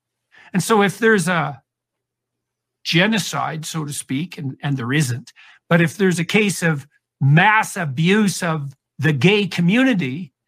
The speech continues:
the most egregious examples of those mass, that mass abuse is occurring at the hands of the trans activists. First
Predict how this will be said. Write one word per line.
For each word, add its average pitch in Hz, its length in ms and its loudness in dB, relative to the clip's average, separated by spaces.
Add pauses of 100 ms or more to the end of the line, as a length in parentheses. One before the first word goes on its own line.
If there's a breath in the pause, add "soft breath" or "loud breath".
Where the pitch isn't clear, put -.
(540)
the 175 180 4
most 202 320 4
egregious 175 440 -2
examples 160 500 -2
of 147 140 -6
those 160 200 -2
mass, 175 380 0
that 180 220 -6
mass 170 240 -2
abuse 175 420 -2
is 135 180 -8 (440)
occurring 190 420 2
at 175 160 0
the 156 80 0
hands 180 260 2
of 156 60 -6
the 160 80 -6
trans 196 380 2
activists. 185 560 0 (1000)
First - 260 -6